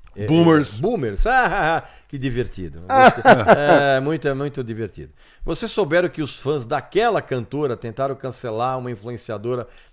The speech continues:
Speaker 1: e seu patrocinador por causa de uma crítica do vestido da, do, do Oscar?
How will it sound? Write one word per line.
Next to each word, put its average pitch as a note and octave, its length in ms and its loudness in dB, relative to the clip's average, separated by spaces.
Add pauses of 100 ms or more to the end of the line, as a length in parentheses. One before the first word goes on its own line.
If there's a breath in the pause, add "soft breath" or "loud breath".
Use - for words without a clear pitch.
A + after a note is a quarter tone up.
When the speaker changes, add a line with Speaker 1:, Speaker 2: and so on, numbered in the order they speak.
Speaker 1:
e B2 80 -14
seu B2+ 180 -6
patrocinador A#2 680 -6
por A#2 140 -16
causa B2 180 -8
de B2+ 80 -10
uma B2 160 -8
crítica B2+ 440 -10
do A2+ 100 -12
vestido G#2+ 600 -12 (320)
da, G#2+ 300 -6
do, G2+ 180 -8
do G#2 140 -10
Oscar? C#3+ 380 -4